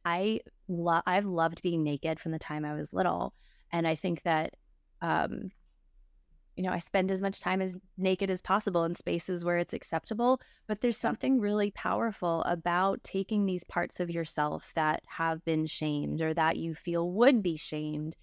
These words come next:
Speaker 1: and bringing them out into the open, and instead they're celebrated. So we decided to create an,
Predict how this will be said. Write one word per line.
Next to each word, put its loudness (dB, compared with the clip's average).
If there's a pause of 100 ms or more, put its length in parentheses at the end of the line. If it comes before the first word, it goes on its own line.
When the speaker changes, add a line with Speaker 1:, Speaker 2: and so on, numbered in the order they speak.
(380)
Speaker 1:
and 2
bringing 4
them 6
out 4
into -2
the -2
open, 2
and 2
instead -4
they're -4
celebrated. -6 (360)
So 0
we 0
decided 0
to -2
create -2
an, 0